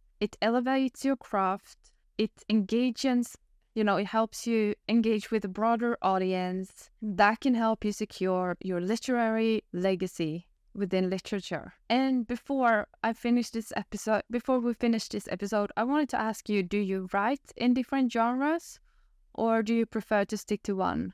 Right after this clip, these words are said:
And if you prefer to stick to one, why? Have you challenged yourself to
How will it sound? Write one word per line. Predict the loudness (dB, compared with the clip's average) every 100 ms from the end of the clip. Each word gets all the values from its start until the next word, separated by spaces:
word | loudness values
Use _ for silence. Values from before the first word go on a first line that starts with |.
| _
And | -4 0
if | -2 0
you | -2
prefer | -2 -2 -2
to | -2
stick | -4 -4
to | 0
one, | 0 2 0 -4 _ -12
why? | -4 0 2 0 -2 -6 -10 -8
Have | -4
you | -2
challenged | 0 2 2 0 -2
yourself | -2 -2 0 2 0 -2
to | -4 0 0 -2